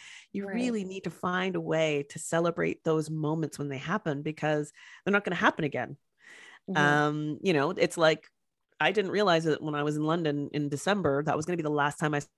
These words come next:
Speaker 1: saw my father in his own apartment.
Speaker 2: Right.
Speaker 1: I had no idea. I thought I, I literally thought, "I have, I have more time. I have more time. Like, he'll, he'll be fine probably until maybe next fall." No.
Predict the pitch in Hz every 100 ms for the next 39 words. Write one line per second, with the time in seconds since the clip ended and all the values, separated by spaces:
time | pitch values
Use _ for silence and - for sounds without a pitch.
0 | _ - 143 139 143 139 - 147 143 147
1 | 143 147 147 - 208 - - - _ _
2 | - 156 165 165 - 160 170 185 202 202
3 | 196 247 202 - 170 - 185 185 - 175
4 | 175 185 208 196 175 156 139 127 - 139
5 | 139 135 - 143 139 131 127 127 135 -
6 | _ - - - 175 143 101 - - -
7 | _ 165 143 - 196 185 - 175 - 233
8 | 240 240 180 170 170 151 151 147 139 139
9 | 139 143 - 180 170 160 147 147 147 139
10 | 135 - - 147 139 139 - _ - _
11 | _ _ _ _ 156 160 90